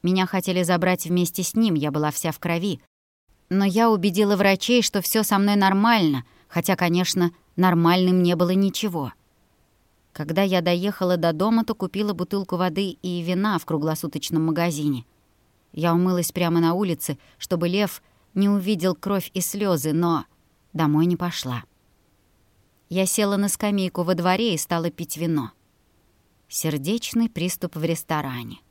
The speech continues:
Какая банальность. Я просто королева дешёвой драмы, довела своего любовника.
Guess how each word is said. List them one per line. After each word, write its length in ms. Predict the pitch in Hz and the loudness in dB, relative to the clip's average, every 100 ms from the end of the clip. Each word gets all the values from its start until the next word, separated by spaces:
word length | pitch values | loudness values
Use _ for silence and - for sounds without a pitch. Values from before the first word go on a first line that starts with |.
| - | -20
Какая 300 | 131 - 151 | -10 -6 -4
банальность. 800 | 151 151 147 127 117 - - - _ _ _ _ | 0 0 0 -2 -6 -10 -10 -16 _ _ _ _
Я 140 | 180 - | -4 -2
просто 300 | 185 - - | -2 -4 -4
королева 520 | 196 175 185 208 170 | 0 0 0 0 0
дешёвой 400 | 175 - 190 190 | -2 0 0 0
драмы, 460 | 190 180 160 147 - - | 2 2 2 0 -2 -6
довела 460 | 185 233 185 190 254 | 2 4 4 2 2
своего 380 | - 185 170 180 | 0 0 2 2
любовника. 760 | 175 160 151 135 143 - 123 | 2 2 0 0 -2 -2 -10